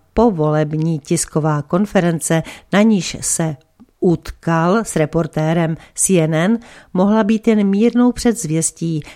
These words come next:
jaké nálady se v U S A prosadí. A s jejich prohlubováním se prohloubí i polarizace americké společnosti. Fakt si neumím představit,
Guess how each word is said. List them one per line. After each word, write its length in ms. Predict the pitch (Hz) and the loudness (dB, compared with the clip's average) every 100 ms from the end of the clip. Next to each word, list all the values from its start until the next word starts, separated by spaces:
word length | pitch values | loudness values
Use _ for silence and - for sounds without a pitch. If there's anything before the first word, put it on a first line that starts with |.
| _ | _
jaké 560 | 147 190 208 220 226 220 | 0 2 2 2 2 4
nálady 640 | 214 185 180 175 175 180 | 4 4 2 2 2 0
se 220 | - 160 | 0 -2
v 100 | 160 | -2
U 180 | - 160 | -2 0
S 200 | 156 - | 0 -2
A 240 | 147 147 143 | -4 -4 -6
prosadí. 680 | - 190 196 165 160 156 147 - _ - - - - | -2 -2 0 -2 -4 -4 -8 -10 _ -20 -20 -16 -2
A 140 | 170 | 0
s 160 | - 196 | 0 4
jejich 440 | 220 247 233 - | 4 6 2 -2
prohlubováním 1000 | - 220 220 254 196 196 196 196 196 190 | 2 4 4 4 4 4 4 2 0 -2
se 180 | - 196 | -2 -2
prohloubí 580 | 165 156 165 165 170 165 | 2 2 2 0 0 -2
i 160 | 165 - _ | -4 -8 _
polarizace 760 | 185 214 214 208 214 214 - 202 | 2 4 4 2 0 -2 -2 -4
americké 640 | 170 156 160 - - 165 | -2 0 -2 -2 -2 -2
společnosti. 880 | - - 180 175 175 160 - 170 165 - - - _ | -2 0 0 0 -4 -4 0 -2 -2 -6 -20 -20 _
Fakt 260 | - 185 - | -2 -2 0
si 160 | 175 | -2
neumím 360 | 165 160 160 156 | 0 0 -2 -4
představit, 880 | - 170 - - - 180 175 165 | -2 -4 -4 -10 -4 -2 0 -2